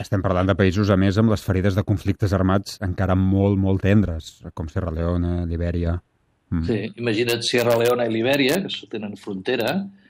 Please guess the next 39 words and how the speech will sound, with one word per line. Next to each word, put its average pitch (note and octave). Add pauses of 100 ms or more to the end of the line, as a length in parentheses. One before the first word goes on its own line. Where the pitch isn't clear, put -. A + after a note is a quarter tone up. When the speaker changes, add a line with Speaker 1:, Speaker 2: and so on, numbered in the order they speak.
(240)
Speaker 2:
i -
en G2+
aquesta G2
frontera G#2+
és A#2
on A#2+
es G2
va G2+
fer F#2+
tot G2
aquesta, G2
aquest F#2+
tràfic G#2
que, F#2+ (280)
que G2
hi F#2+
ha F#2
el, F2+ (180)
el F#2
president F#2+
de F#2+
l'època, G2
el F#2
senyor G2
Taylor, G2
no?, A#2
que A#2+
està -
al F#2+
Tribunal F#2+
de F#2
l'Haia, F#2+ (300)
Speaker 1:
Mhm. F#2
Speaker 2:
degut G2
al A2
seu G2 (260)
tràfic A#2
entre F#2+
diamants, G2+